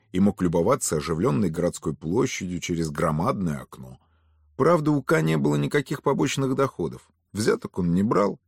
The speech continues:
денег не утаивал и уж, конечно, не мог распорядиться, чтобы служитель, схватив женщину в охапку,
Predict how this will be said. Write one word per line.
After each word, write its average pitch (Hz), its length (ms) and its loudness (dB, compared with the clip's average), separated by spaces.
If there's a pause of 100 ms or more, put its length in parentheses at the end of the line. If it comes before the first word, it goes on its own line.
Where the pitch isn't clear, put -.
денег 135 340 -2
не 87 120 2
утаивал 113 560 2 (220)
и 120 60 0
уж, 104 220 -2
конечно, 113 460 0
не 110 120 6
мог 120 260 2
распорядиться, 95 720 0
чтобы 107 340 0
служитель, 120 840 0 (220)
схватив 123 460 2
женщину 101 460 2
в 110 60 4
охапку, 117 480 0